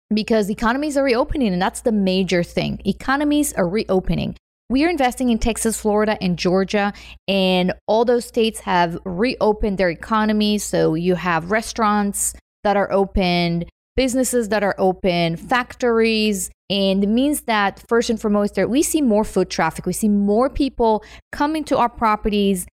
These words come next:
and wanting to see an apartment and sign leases. People feel that they're going back to normal. Now, the second thing that reopening the economy did was that we have more people that are now being rehired.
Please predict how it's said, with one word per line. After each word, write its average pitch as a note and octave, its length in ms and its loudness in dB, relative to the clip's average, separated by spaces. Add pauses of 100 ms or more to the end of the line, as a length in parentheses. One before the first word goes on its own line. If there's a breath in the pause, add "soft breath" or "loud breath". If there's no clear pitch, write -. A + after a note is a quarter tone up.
(220)
and F3+ 580 0
wanting G#3+ 380 2
to G3+ 140 -2
see G3 320 0
an F3 100 0
apartment A3+ 480 0
and E3 140 -2
sign D#3+ 380 0
leases. A#3 580 0 (260 loud breath)
People C#4 320 0
feel B3 420 0
that G#3 200 -2
they're F3 180 0
going G3 580 0
back F3 320 0
to G3+ 140 -2
normal. F3 520 0 (420)
Now, F3+ 160 2
the F#3 80 2
second A3+ 640 -2
thing G#3 280 0
that F3 360 0
reopening G3+ 480 0
the E3+ 80 0
economy F3+ 460 0
did B3 480 0 (320)
was G3+ 220 2
that G3+ 200 0
we G#3 180 2
have C#4 400 -2
more C4+ 200 0
people D4 260 -2
that A3 180 0
are F#3 80 2
now F#3+ 760 2 (140)
being G#3+ 200 2
rehired. G#3 760 0